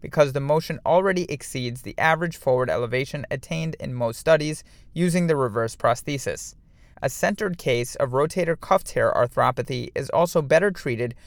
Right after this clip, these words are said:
with a hemiarthroplasty, especially in patients with a large external rotation lag sign,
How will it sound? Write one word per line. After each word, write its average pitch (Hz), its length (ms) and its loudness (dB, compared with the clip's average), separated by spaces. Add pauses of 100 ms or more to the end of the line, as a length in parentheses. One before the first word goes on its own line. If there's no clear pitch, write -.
(180)
with 127 120 -2
a 139 40 0
hemiarthroplasty, 139 1080 -2 (300)
especially 175 540 2
in 143 80 -2
patients 123 420 -4
with 127 140 -4
a 123 60 2
large 147 480 4
external 180 480 0
rotation 147 560 0
lag 175 320 2
sign, 107 340 -2